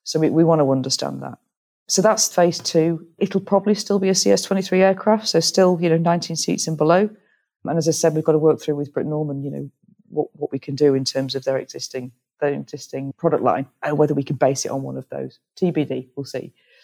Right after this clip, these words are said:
Then moving on from there, that's when we want to go into C S twenty-five and in the sort of twenty to fifty seat type of size. Um, so there, you know, we got Heart Aerospace doing their thirty-seater, but, you know, it's that sort of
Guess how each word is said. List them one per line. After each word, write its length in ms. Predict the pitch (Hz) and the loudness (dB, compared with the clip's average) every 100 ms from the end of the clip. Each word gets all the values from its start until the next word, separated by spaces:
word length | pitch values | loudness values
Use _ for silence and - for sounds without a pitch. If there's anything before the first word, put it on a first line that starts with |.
| - _ _ _ - | -20 _ _ _ 2
Then 200 | 185 185 | 4 4
moving 320 | 180 190 190 | 2 4 4
on 160 | 175 180 | 4 2
from 220 | 180 151 | -2 0
there, 240 | 165 160 | 4 4
that's 240 | 147 156 - | 2 -2 -2
when 80 | 151 | -4
we 60 | |
want 160 | 147 151 | -4 -6
to 80 | - | -2
go 100 | 139 | -2
into 160 | 135 | 0
C 160 | - 143 | -2 -2
S 120 | 139 | -4
twenty-five 600 | - 147 139 - 139 139 | -6 -6 -6 -2 0 0
and 140 | 131 139 - | -2 -8 -6
in 120 | 160 | -4
the 60 | |
sort 180 | 147 151 | -2 -4
of 120 | 143 | -4
twenty 400 | - - 160 156 156 | -4 2 2 0 -6
to 120 | 147 | -6
fifty 320 | - 151 - | -4 -4 -4
seat 400 | - 127 131 - _ _ _ _ - | -6 -6 -6 -12 _ _ _ _ -6
type 260 | 143 131 | -4 -4
of 80 | 131 | -2
size. 520 | - 131 127 131 - _ _ _ _ _ - | 0 0 -2 -6 -8 _ _ _ _ _ 0
Um, 500 | 143 139 139 139 139 | 2 2 0 -6 -8
so 200 | - 170 | 0 2
there, 400 | 160 151 151 143 | 4 6 6 4
you 80 | 160 | -2
know, 140 | 156 143 | -2 -2
we 100 | 143 | -2
got 220 | 139 - | -4 -4
Heart 260 | 135 113 | -6 -2
Aerospace 540 | 127 131 131 - 131 131 | -2 -2 -2 2 2 2
doing 220 | 139 131 | 0 0
their 120 | 127 | -2
thirty-seater, 760 | 127 139 123 127 - 131 127 135 | -2 -4 -4 -6 -10 -10 -8 -8
but, 160 | 131 - | -8 -4
you 120 | 151 | -4
know, 80 | 143 | -2
it's 160 | - | -4
that 200 | - 185 | -6 -8
sort 360 | - 160 151 - | -2 0 0 -2
of 160 | 147 | -6